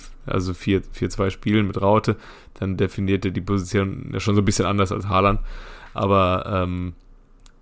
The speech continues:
ja, nee, ähm, vielleicht noch mal ein bisschen das System mal variieren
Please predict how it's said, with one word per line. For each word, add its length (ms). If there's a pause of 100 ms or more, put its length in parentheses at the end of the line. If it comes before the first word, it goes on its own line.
(180)
ja, 340 (140)
nee, 320 (160)
ähm, 380 (760)
vielleicht 340
noch 80
mal 200
ein 120
bisschen 220
das 140
System 540 (540)
mal 240
variieren 520